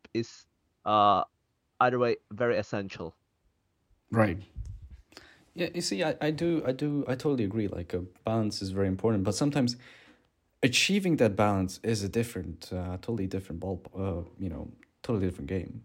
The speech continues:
Speaker 2: I mean, I feel like a lot of the times why we spend so much time thinking is because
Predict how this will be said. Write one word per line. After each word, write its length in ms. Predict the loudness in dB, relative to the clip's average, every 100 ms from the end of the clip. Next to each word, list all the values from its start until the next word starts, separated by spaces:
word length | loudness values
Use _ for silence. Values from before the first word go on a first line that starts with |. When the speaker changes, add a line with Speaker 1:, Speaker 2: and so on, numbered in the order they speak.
| -6
Speaker 2:
I 60 |
mean, 380 | -2 0 0 -4 -12 _ _ _ _ _ _ _ _ _ _ _ -4
I 60 |
feel 200 | 2 6
like 140 | 6 4 0
a 40 |
lot 200 | 6 6
of 80 | 6
the 80 | 2
times 360 | 2 2 2 2
why 200 | 4 4
we 260 | 2 -2
spend 340 | -2 0 0 0
so 80 |
much 200 | -4 -4
time 200 | -2 0
thinking 600 | 0 0 0 0 -2 -2 -6 _ _ _ _
is 140 | -6 -4
because 640 | -2 0 0 0 -4